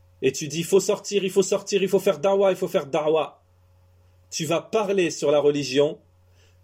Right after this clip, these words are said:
sans connaissance. Et on sait que le fait de parler sur la religion d'Allah sans connaissance, c'est plus grave que le polythéisme.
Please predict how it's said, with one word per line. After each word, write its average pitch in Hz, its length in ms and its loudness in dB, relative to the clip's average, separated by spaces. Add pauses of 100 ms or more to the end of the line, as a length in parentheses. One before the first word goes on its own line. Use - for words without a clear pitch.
(180)
sans - 580 -2 (240)
connaissance. 151 680 0 (180)
Et 127 80 2
on 135 100 2
sait 165 220 -2
que 156 80 0
le 127 120 2
fait 147 200 2
de 127 100 -2
parler 151 300 0
sur 139 160 -2
la 131 80 2
religion 127 480 -2 (180)
d'Allah 131 560 -2 (220)
sans 156 260 -2
connaissance, 147 540 0
c'est 135 100 -6
plus - 180 -6
grave 123 300 -2
que - 80 0
le 120 160 0
polythéisme. 113 800 -2